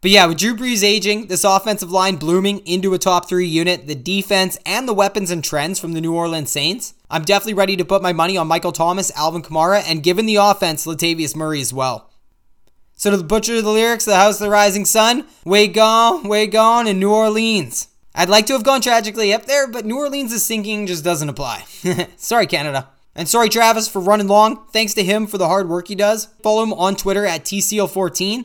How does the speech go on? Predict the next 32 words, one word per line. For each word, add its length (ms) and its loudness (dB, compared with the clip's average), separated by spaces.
Follow 220 -2
the 80 -2
website 420 2
at 100 -4
true 140 -4
north 240 -4
F 160 -4
F 160 -2
B 140 -6
dot 180 0
com 260 -2
and 120 -10
at 240 -6
true 160 -6
north 180 -4
F 160 -2
F 160 -6
B 160 -4
on 140 -2
Twitter. 420 -2
You 80 -10
can 100 -2
follow 200 2
me 120 -2
on 100 -2
Twitter 280 -6
at 120 -6
T 140 -6
N 140 -6
F 160 -6
F 120 -4
Tyrell. 600 -4